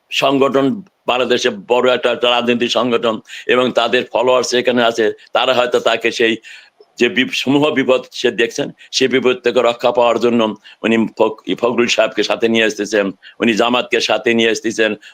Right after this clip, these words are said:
উনি এনসিপি কে সাথে নিয়ে আসতেছেন। এ সমস্ত এনে কোনো লাভ হবে না, বরঞ্চ ইনি এ সমস্ত ঘোষণা দেওয়াতে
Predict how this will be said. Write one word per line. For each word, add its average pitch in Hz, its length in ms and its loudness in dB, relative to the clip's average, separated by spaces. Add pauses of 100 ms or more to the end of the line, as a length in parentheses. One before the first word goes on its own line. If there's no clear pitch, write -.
উনি 117 140 2
এনসিপি 123 360 0
কে 123 80 4
সাথে 120 320 0
নিয়ে 120 180 2
আসতেছেন। 113 360 -2 (220)
এ 147 80 0
সমস্ত 165 300 0
এনে 165 180 2
কোনো 156 240 0
লাভ 135 240 2
হবে 104 160 0
না, 87 160 -4 (760)
বরঞ্চ 139 440 0 (460)
ইনি 131 200 2
এ 143 60 2
সমস্ত 143 360 0
ঘোষণা 131 420 -2
দেওয়াতে 135 480 0